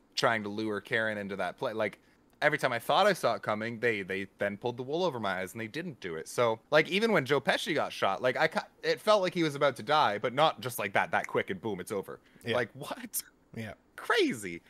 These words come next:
Speaker 1: Like,
Speaker 2: Mm-hmm.
Speaker 1: burn after reading stuff.
Speaker 2: <laughs> True,
Speaker 1: Um,
Speaker 2: true.
Speaker 1: the violence in this movie was so unsettling to watch. And the first big bit was the worst part of the movie, when he walked over to that guy's driveway and just started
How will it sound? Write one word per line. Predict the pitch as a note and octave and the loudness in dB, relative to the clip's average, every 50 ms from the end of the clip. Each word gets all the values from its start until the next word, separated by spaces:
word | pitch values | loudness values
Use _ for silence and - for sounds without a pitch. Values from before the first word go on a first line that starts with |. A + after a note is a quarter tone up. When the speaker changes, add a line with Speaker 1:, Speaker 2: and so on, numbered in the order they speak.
| - | -6
Speaker 1:
Like, | A2+ G#2+ D#3+ | -4 -2 0
Speaker 2:
Mm-hmm. | G#2+ C#3 | 2 2
Speaker 1:
burn | D#3+ E3+ F3 | 4 4 4
after | E3 D#3+ - - C3+ | 4 2 2 0 -2
reading | B2+ D#3+ G#3 F#3 B2 G#2+ | -2 -2 -2 -2 -2 -4
stuff. | - - - A#2 G2+ G2 - - - - | -6 -4 -4 -4 -4 -4 -6 -10 -8 -6
Speaker 2:
<laughs> | C3 A2 | 0 4
True, | F3 G3+ F#3+ D#3+ | 4 4 4 6
Speaker 1:
Um, | - C#3+ D#3 D#3+ D#3+ D#3 D#3 D3+ D3 D3 | 6 8 8 8 8 6 2 -2 -4 -4
Speaker 2:
true. | - A2+ B2 | -4 -6 -2
Speaker 1:
the | A#2 C3 C#3+ | 0 0 0
violence | C3+ A#2+ G#2 G#2+ A#2 C3+ C3+ C#3 D3+ F3 G3 F#3 - | 0 -2 -6 -6 -6 -4 -2 -2 -2 -2 -4 -6 -6
in | F3+ F#3 | -6 -6
this | F3+ F3+ E3+ - - | -6 -6 -8 -8 -8
movie | G#2 G2 G2+ G2 B2+ D#3 F#3+ F3+ | -8 -8 -8 -8 -8 -10 -10 -10
was | A#2+ A#2 A#2 G#2+ | -8 -8 -8 -8
so | - - - - - - C#3 A#2 A2 A#2+ C3 B2+ | -6 -6 -6 -6 -4 -2 0 0 2 2 2 0
unsettling | - G#2+ G#2+ G#2+ G#2+ - - - F#2 F2+ F#2 F#2+ F#2+ G2 G2 F#2+ | 0 -2 -2 -2 -4 -6 -4 -4 -4 -4 -4 -6 -8 -10 -10 -12
to | - G2+ | -12 -10
watch. | F2 E2+ E2+ D#2+ D2+ D#2+ - - - - - _ _ _ _ _ - | -8 -6 -6 -6 -8 -10 -14 -16 -16 -16 -18 _ _ _ _ _ -2
And | - C#3+ C#3+ C3 | 0 0 2 2
the | B2+ C3 | 0 -2
first | B2+ - - - G3 F#3 F3 - - - - | -2 -4 -2 2 4 4 4 2 -2 -4 -2
big | D3 D3 C#3 A2+ F#2+ | 0 0 0 -2 -2
bit | - D3+ D3 A#2+ - - | 0 0 0 0 -2 -6
was | - A2+ A2+ F#2+ | -6 -8 -6 -4
the | A2+ | -6
worst | A2 G2 A2+ A#2 A2 - | -4 -2 -2 -2 -2 -2
part | - B2 A2 G#2 | 0 0 0 0
of | F#2 | -2
the | F#2+ | -4
movie, | F2+ G#2 A#2+ A2+ G2 F#2+ | -8 -8 -8 -8 -8 -8
when | F#2+ G#2 A2+ | -8 -6 -6
he | B2 C#3 | -4 0
walked | D3+ D#3 D3 C3 - | 2 2 2 2 2
over | C3 A#2 A#2 | 0 0 2
to | A#2 | 2
that | A2 A2 A2 G#2 - | 2 2 0 0 -2
guy's | G#2+ G#2+ G#2 G2 | -2 -4 -4 -4
driveway | - F#2+ F#2 G2 G#2 G#2 C3+ | -2 0 0 0 0 0 -4
and | B2+ A2 | -6 -6
just | G2+ G2+ - | -8 -8 -6
started | - A2 G2 F#2 F2+ | -4 -6 -6 -8 -12